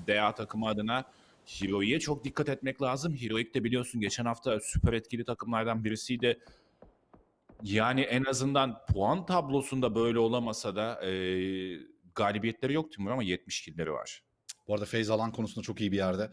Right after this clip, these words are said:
Speaker 2: Navi belki onlar için bir tehdit oluşturabilir. S M B alan ortasında B B L'in yolun karşısına geçmesi lazım. Yolun karşısında küçük bir tepecik var.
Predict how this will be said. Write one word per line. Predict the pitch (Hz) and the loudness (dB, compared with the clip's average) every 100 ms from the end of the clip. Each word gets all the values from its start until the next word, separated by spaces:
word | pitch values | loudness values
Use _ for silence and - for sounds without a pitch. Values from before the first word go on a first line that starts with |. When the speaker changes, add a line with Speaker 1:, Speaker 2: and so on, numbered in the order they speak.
| - - - | -10 -20 -10
Speaker 2:
Navi | 98 123 160 151 | 0 2 4 6
belki | 131 123 | 4 4
onlar | 120 117 | 2 2
için | 107 120 | 0 -2
bir | |
tehdit | 110 107 - | -4 -6 -4
oluşturabilir. | 113 101 104 104 113 165 104 | -4 -2 -2 -2 -2 -2 -2
S | - 117 | -2 -2
M | 117 | 2
B | 202 | 2
alan | 208 | 4
ortasında | 185 185 185 165 180 - - - - | 2 0 0 2 2 0 -20 -10 0
B | 147 | 2
B | 165 170 | 4 4
L'in | 196 | 4
yolun | 143 165 | 4 4
karşısına | 156 139 165 | 2 0 0
geçmesi | 131 123 117 120 | 0 0 -2 0
lazım. | 113 151 | 0 0
Yolun | 117 143 | 0 0
karşısında | 185 165 - 165 165 - - - | 0 0 0 -2 -4 -8 -20 -12
küçük | - 190 190 | -4 -2 0
bir | 185 | 0
tepecik | 170 139 147 - | 2 0 0 2
var. | 139 156 | 0 0